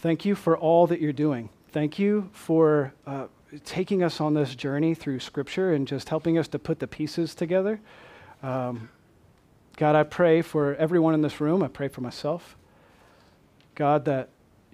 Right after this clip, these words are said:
your word would become clear to us. We know that you are the only one who can give eyes to see and ears to hear. And so we ask that you would do that today for all of us.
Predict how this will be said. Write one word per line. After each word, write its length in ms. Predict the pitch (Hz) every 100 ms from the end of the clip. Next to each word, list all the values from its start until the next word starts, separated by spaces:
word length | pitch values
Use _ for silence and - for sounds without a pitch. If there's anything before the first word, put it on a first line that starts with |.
| -
your 300 | 131 160 156
word 300 | 147 165 156
would 140 | 143
become 540 | 143 - 151 139 123 -
clear 480 | - - 147 143 175
to 280 | 202 - 202
us. 400 | 208 220 - - _ - _ _ - _
We 200 | 151 190
know 260 | 208 202 262
that 160 | 269
you 200 | 185 254
are 100 | 302
the 160 | 254 233
only 180 | 226 202
one 300 | 180 175 147
who 160 | 143
can 180 | - 160
give 160 | 156 156
eyes 340 | 147 170 160
to 140 | -
see 300 | 156 - 156
and 160 | 143 135
ears 280 | 143 156 -
to 100 | 131
hear. 420 | - 143 123 131 - - - -
And 120 | 156
so 140 | -
we 160 | 160 156
ask 260 | 160 165
that 120 | - 156
you 140 | 160
would 140 | 151
do 160 | 123 156
that 220 | 151 147
today 320 | - 139 135
for 200 | 131 -
all 200 | 135 131
of 100 | 127
us. 260 | 117 113 -